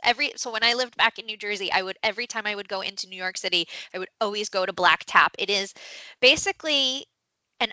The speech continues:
upscale burger and beer joint. So they have gourmet hamburgers and, and things like that,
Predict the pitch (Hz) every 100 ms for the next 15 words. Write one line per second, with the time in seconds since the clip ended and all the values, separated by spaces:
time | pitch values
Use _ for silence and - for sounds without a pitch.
0 | - 254 - - 269 247 220 214 - 208
1 | 208 202 208 190 175 175 175 190 196 233
2 | 247 - - 190 190 180 175 _ _ -
3 | 370 339 320 277 254 254 240 240 240 226
4 | 208 208 214 208 208 208 196 196 175 170